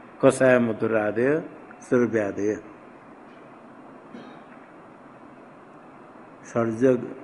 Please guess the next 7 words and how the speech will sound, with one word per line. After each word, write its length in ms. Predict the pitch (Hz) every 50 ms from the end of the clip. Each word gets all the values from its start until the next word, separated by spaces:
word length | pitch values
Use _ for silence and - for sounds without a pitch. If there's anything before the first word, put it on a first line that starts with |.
| - - 110
गंधारा-, 800 | 110 120 117 117 110 110 113 110 110 107 107 107 - 110 104
गा-, 360 | 113 117 - - - - - - - - - - - - - - - -
गांधारादय, 720 | 117 120 113 113 110 101 117 113 107 104 104 98 107 107 110 107 107 - - - - - - - - - - - - - - - - - - - - - - 117
ये 80 | 113
विशेष 400 | 110 110 107 - 127 120 117 -
हो 200 | 120 107 107 107
गया, 300 | 101 107 113 117 123 113